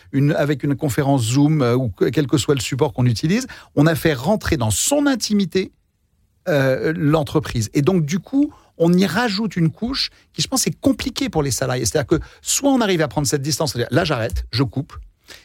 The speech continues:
Et moi, j'ai des souvenirs. Alors, c'est là où il faut être un poil, je pense, optimiste, c'est que les jeunes générations, moi, j'ai eu des échanges, ne serait-ce qu'avec mes propres enfants. Euh, j'ai un, un de nos enfants qui vit en Angleterre, qui lui me dit, « Mais papa, là maintenant, je ne travaille pas, c'est fini, c'est le week-end. »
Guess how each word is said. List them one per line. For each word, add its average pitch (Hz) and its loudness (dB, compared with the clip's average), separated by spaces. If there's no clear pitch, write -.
Et 135 0
moi, 185 4
j'ai 175 -2
des 160 2
souvenirs. 160 -2
Alors, 123 -4
c'est - 0
là 202 2
où 160 0
il 131 -4
faut 156 0
être 143 -2
un 139 -2
poil, 139 -2
je 117 -8
pense, 120 -6
optimiste, 208 -4
c'est 160 0
que 131 -4
les 120 4
jeunes 214 2
générations, 165 -2
moi, 208 0
j'ai 160 0
eu 175 0
des 165 -2
échanges, 175 -2
ne 165 4
serait-ce 202 0
qu'avec 147 -2
mes 135 -4
propres 165 0
enfants. 190 -4
Euh, 131 -2
j'ai 131 -6
un, 185 0
un 156 0
de 151 0
nos 151 2
enfants 143 -2
qui 123 -4
vit 143 2
en 135 0
Angleterre, 123 0
qui - -10
lui 190 2
me 185 2
dit, « 185 -2
Mais 180 4
papa, 170 0
là 151 0
maintenant, 202 -2
je 120 -2
ne 113 6
travaille 214 0
pas, 175 -2
c'est - -6
fini, 196 -2
c'est - -4
le 117 0
week-end. » 156 -2